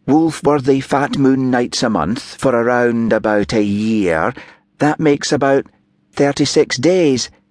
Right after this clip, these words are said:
Hey, you're right, that's about a month." "One most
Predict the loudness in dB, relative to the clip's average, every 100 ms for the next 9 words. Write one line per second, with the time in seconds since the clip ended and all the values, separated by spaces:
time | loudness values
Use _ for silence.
0 | _ _ _ _ _ _ -6 -2 0 -2
1 | -2 0 0 -2 -2 -2 0 0 0 0
2 | 0 0 -2 -6 -16 _ _ _ _ _
3 | _ _ _ _ _ _ -8 -2 0 2
4 | 0 0 -2 0 0 0 -4